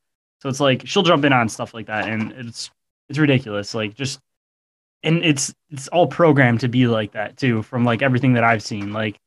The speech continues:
everything around her, not even just, like, her home life environment, but just, like, the media she watches, all of them, even the other, the other, uh, nieces and nephews I have in my family. It's like, you can see their actions are definitely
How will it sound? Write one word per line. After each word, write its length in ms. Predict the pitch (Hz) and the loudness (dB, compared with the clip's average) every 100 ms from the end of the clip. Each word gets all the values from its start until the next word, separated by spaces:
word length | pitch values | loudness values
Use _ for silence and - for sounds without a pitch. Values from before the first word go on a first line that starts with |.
| - | -8
everything 240 | 156 160 147 | 0 4 6
around 380 | 135 135 135 | 6 6 6
her, 360 | 139 135 135 135 _ _ _ | 6 4 4 -2 _ _ _
not 140 | 165 170 | 0 2
even 180 | 156 147 | 4 4
just, 180 | 139 | 2
like, 100 | 147 | 0
her 100 | 139 | 0
home 220 | 117 131 131 | 2 2 2
life 220 | 123 120 | 0 -2
environment, 400 | 117 117 113 110 | -4 -2 -4 -6
but 100 | 110 | -8
just, 180 | 123 - | -6 0
like, 220 | 127 120 | 0 2
the 60 | |
media 360 | 127 131 127 123 | 2 6 6 4
she 200 | 117 131 | 2 0
watches, 540 | 120 117 113 120 113 | 2 2 0 -8 -8
all 260 | 127 131 127 | -2 2 2
of 60 | 117 | 2
them, 220 | 113 113 | -2 -2
even 240 | 123 131 | 0 2
the 120 | 127 | 4
other, 240 | 127 123 110 _ _ _ _ _ - | 4 2 -2 _ _ _ _ _ -2
the 100 | 151 | 2
other, 160 | 143 135 147 | 4 4 2
uh, 200 | 135 123 | 0 0
nieces 340 | 131 135 131 | 0 -2 -2
and 60 | 131 | -2
nephews 320 | 120 135 120 | -2 -4 -4
I 40 | 117 | -2
have 120 | 120 | -2
in 60 | |
my 100 | 120 | -2
family. 420 | 117 127 123 135 135 _ _ _ _ - | -4 -2 0 0 -4 _ _ _ _ -14
It's 140 | 156 147 | -6 -2
like, 140 | 147 | 0
you 100 | 156 | 2
can 100 | 151 | 2
see 200 | 139 185 | 2 2
their 160 | 151 135 | 4 4
actions 440 | 139 135 127 120 | 2 2 -2 0
are 120 | 120 | -2
definitely 720 | 117 139 139 135 123 120 117 | -2 -2 -2 -4 0 0 -2